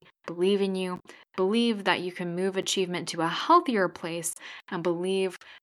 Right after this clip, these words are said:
that you can be able to find exactly where it fits in, in your life and what dreams you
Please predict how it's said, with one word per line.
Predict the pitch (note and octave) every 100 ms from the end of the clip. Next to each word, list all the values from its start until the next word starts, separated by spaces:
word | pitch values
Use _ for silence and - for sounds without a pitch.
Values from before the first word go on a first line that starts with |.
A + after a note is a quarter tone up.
| -
that | D#3
you | F3 F3 F#3
can | F#3 G3
be | E3+ D#3
able | D#3+ D#3+
to | D#3 -
find | D#3+ - - F#3 F#3 F3+ -
exactly | - D#3+ G3 F#3+ G3
where | F3+ E3
it | E3+
fits | F#3+ F3+ F3+
in, | E3+
in | E3 D#3+
your | E3+ F#3
life | G3+ G#3 G3+
and | F3+ E3
what | D#3 -
dreams | - F3 E3+ D#3+
you | D3+ F3